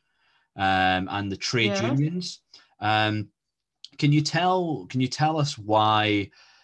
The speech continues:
Speaker 1: um, the trade unions and the Sudanese Professional Association played such a central role within the movement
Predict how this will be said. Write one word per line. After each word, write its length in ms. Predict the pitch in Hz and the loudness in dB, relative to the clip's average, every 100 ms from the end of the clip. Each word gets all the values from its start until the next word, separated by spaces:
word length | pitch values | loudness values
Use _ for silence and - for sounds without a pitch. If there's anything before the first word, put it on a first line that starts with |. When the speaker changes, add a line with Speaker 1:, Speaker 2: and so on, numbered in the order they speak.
| _ 101 | _ 0
Speaker 1:
um, 440 | 98 95 95 98 | 2 4 2 -2
the 100 | 104 | -6
trade 400 | - 120 110 104 | -2 0 0 0
unions 420 | 110 107 101 - | -2 -2 -4 -6
and 100 | 101 | -8
the 40 | 92 | -6
Sudanese 560 | - 107 101 104 98 | -4 -4 -4 -6 -6
Professional 600 | - 101 104 104 - 101 | -8 -6 -4 -4 -6 -8
Association 640 | 92 104 98 104 98 - 92 | -6 -6 -4 -4 -4 -6 -12
played 320 | - 104 104 | -6 -6 -4
such 360 | - 117 - 110 | -6 -6 -8 -8
a 120 | 98 | -6
central 600 | - 113 117 - 110 98 | -2 -2 -2 -4 -4 -2
role 280 | 104 113 110 | 0 -2 -2
within 300 | 101 98 98 | -4 -4 -2
the 60 | |
movement 500 | 92 95 95 95 90 | 0 0 -2 -6 -8